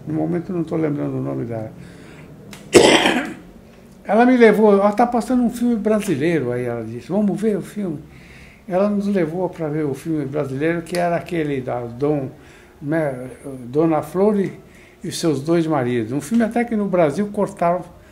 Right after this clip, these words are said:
cenas, né, as cenas fortes do filme. Lá eu vi na versão integral até, né? É, cenas fortíssimas, que até fiquei preocupado, que eu tava com uma freira ao meu lado, né?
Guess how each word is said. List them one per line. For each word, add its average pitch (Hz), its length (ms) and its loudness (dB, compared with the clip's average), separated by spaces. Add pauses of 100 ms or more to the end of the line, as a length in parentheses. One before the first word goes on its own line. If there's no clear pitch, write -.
(220)
cenas, 127 560 -2
né, 131 200 -8
as - 80 -14
cenas 131 360 -6
fortes - 420 -4
do 117 100 -14
filme. 117 300 -12 (560)
Lá 151 180 0
eu 175 80 4
vi 165 140 -2
na 175 120 2
versão 170 420 -2
integral 135 640 0
até, 120 280 -6
né? 127 160 -8 (1800)
É, 117 280 -4 (960)
cenas 160 400 2
fortíssimas, 165 840 -4
que - 100 -6
até 214 220 -2
fiquei 247 280 -6
preocupado, 202 640 -2
que 156 60 -10
eu 156 40 -14
tava 180 140 -2
com 202 120 -6
uma 185 140 -2
freira 160 420 2
ao 135 80 2
meu 135 180 -2
lado, 127 340 -4
né? 151 180 -10